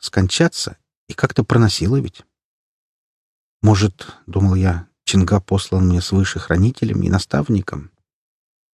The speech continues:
Схера ли? Кто я такой? Я за жизнь свою дела-то ни одного хорошего не сделал. Бабушку через дорогу не перевёл. Скорее всего, — выстраивал логическую цепочку, —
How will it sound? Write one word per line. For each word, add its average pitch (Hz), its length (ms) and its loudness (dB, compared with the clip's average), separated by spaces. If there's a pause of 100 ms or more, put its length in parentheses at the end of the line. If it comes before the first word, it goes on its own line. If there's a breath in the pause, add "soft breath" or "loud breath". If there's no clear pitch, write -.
Схера 104 360 0
ли? 69 200 -10 (320)
Кто - 240 2
я 113 120 6
такой? - 380 -4 (540)
Я 160 140 4
за 135 160 4
жизнь 123 260 4
свою 92 380 0
дела-то 95 520 0
ни 92 100 4
одного 90 260 2
хорошего 85 420 -2
не 92 140 4
сделал. 80 400 -6 (720)
Бабушку 127 400 0
через 110 200 -2
дорогу 107 300 2
не 95 140 4
перевёл. 98 480 0 (1400)
Скорее 156 280 2
всего, — 147 500 4 (520)
выстраивал 95 540 0
логическую 95 600 -2
цепочку, — 92 640 -4